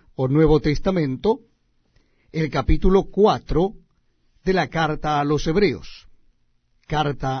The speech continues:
a los Hebreos, capítulo cuatro.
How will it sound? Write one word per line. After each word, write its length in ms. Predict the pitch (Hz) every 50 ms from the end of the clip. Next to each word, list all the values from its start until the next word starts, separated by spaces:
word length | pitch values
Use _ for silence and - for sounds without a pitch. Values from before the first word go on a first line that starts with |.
| 131 -
a 100 | 113 113
los 200 | 120 170 180 -
Hebreos, 600 | - 120 156 190 190 185 190 196 185 - - - - - _ _ _ _ _ _ _ _ _ _ _
capítulo 800 | - 170 139 - 156 143 117 - 139 139 139 139 135 127 120 120 - - _ _ _ _ _
cuatro. 540 | - 139 143 143 123 110 - - - -